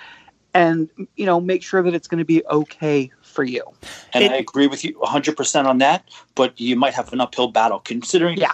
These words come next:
Speaker 2: that type of personality who decides they're gonna cruise how they want may not be the same person that says, "You know what, maybe ease back a little bit." But I do
Speaker 3: <laughs>
Speaker 2: agree with you a hundred percent. That's the way it should be.
Speaker 3: Back what you were saying before you both went off the rails, um, I think that,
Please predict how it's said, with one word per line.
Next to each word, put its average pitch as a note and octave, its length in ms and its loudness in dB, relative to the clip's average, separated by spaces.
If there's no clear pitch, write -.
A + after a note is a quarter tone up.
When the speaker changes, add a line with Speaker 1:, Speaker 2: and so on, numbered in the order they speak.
Speaker 2:
that F3 220 2
type F#3 240 2
of F3 80 -4
personality D#3 640 -2
who D3+ 160 -6
decides C#3 480 -2
they're C3+ 100 -4
gonna C#3 160 -6
cruise C#3+ 300 -4
how C#3 140 2
they A#2+ 100 -4
want C3 400 -4
may D3 220 -2
not D3 220 0
be D3 80 2
the C3 100 -6
same C3+ 300 -2
person C#3 340 -2
that A#2+ 140 0
says, B2+ 200 -2
"You B2 60 -2
know A#2 100 -2
what, D3+ 200 2
maybe F#3+ 360 -6
ease C#3 160 -4
back - 280 2
a A2+ 40 -8
little G#2 140 -2
bit." G#2 100 -4
But B2+ 120 2
I C3+ 60 2
do G#3+ 280 2
Speaker 3:
<laughs> - 0 -
Speaker 2:
agree F3 320 0
with D3 160 -6
you C#3+ 120 -4
a D#3 40 0
hundred C3+ 380 -8
percent. G#2 320 -12
That's B2 220 -8
the D3 60 -6
way A2+ 120 -6
it - 80 -18
should A2+ 180 -10
be. G2+ 160 -18
Speaker 3:
Back E3 260 2
what F3+ 120 -4
you D3+ 100 -2
were C#3+ 80 0
saying C#3+ 380 2
before C3+ 460 -2
you C3+ 280 -6
both C#3 240 0
went C#3 120 -2
off B2 120 -2
the C3 120 -4
rails, C3+ 380 2
um, C3 300 0
I D#3 100 2
think E3 400 0
that, C3+ 600 0